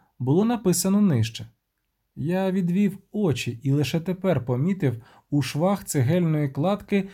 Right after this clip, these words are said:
сотні тріпотливих чорно-помаранчевих крилиць.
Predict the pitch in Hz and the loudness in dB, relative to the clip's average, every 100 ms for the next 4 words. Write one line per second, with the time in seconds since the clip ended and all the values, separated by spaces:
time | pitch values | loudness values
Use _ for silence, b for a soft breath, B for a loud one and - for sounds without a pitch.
0 | B B - 220 233 226 196 196 196 180 | B B -2 -2 0 0 0 2 0 0
1 | 170 208 202 190 196 - 196 190 190 - | 0 2 4 2 -2 -4 0 0 0 -4
2 | _ 196 180 139 139 135 147 143 139 175 | _ 0 2 4 4 2 0 -2 -2 -2
3 | 135 110 110 | 0 0 -4